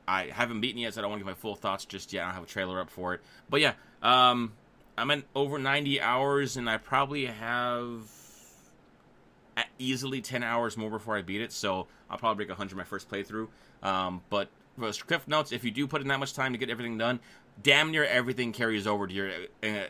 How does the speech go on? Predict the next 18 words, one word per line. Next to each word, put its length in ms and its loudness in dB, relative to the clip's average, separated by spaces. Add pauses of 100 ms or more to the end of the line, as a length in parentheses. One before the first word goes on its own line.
the 120 -4
next 220 -4
playthrough, 440 0
so 560 0
that 140 -4
just 120 -12
cuts 160 -10
down 200 -2 (260)
time 340 -4
even 220 -6
more 320 -4
than, 420 -8 (500)
like, 200 -4
in 60 -12
the 80 -6
original 240 -10
game. 200 -14
Also, 440 -2